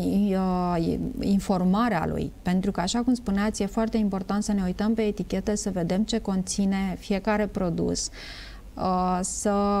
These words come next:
nu știu, probabil că ar trebui din școlile primare, cumva, uh, copiii să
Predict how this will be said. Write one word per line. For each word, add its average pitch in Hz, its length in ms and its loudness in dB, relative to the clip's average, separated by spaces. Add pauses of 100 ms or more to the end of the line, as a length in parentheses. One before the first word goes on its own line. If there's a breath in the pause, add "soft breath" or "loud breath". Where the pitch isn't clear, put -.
(480)
nu 214 220 2
știu, 202 280 -2
probabil 214 440 2
că 220 120 -2
ar 196 300 2
trebui 202 400 2
din 214 180 4
școlile 214 680 2
primare, 202 720 2 (120)
cumva, 202 800 2
uh, 180 560 0
copiii 220 460 2
să 175 500 0